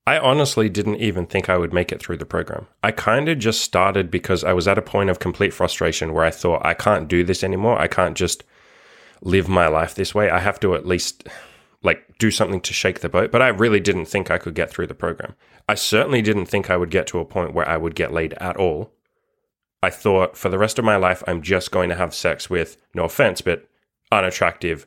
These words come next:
chubby girls. I certainly didn't think that y-,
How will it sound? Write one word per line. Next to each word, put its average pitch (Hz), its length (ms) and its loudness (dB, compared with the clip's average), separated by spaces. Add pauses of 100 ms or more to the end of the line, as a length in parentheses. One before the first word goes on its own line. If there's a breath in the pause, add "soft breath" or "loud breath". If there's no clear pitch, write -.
(160)
chubby 85 320 -2
girls. - 380 -6 (1600)
I 107 100 -2
certainly 123 500 2
didn't 92 240 -4
think 92 260 -4
that 101 160 -2
y-, 104 160 -12